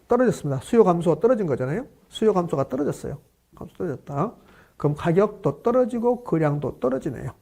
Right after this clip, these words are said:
자, 그러면 머릿속 입력. 수요가 변화했다. 이 말은 수요가 증가하거나 수요가 감소했다는 말이야. 그럼 수요 변화가 일어나면 가격과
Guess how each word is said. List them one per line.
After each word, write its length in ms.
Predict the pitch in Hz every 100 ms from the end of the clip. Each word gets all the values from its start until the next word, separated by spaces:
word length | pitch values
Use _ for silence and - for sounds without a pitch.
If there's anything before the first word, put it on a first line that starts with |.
| - _ _ -
자, 80 | 127
그러면 420 | - 170 226 247 - - -
머릿속 340 | 170 180 170
입력. 440 | 151 160 160 - - _ _ - _
수요가 640 | - - 269 277 277 247 -
변화했다. 540 | 165 147 147 147 117 - -
이 60 | 175
말은 380 | 175 240 269 -
수요가 540 | - 254 240 220 185
증가하거나 500 | - 185 185 175 170
수요가 360 | - 226 220 -
감소했다는 560 | 151 175 170 165 143
말이야. 260 | 127 131 - - _ _ _ - - -
그럼 180 | 170
수요 340 | - - 285 285
변화가 340 | 226 220 202
일어나면 760 | 143 185 143 170 151 175 208 - _ _ _ _ _ _ _
가격과 720 | - 170 196 196 - 139 -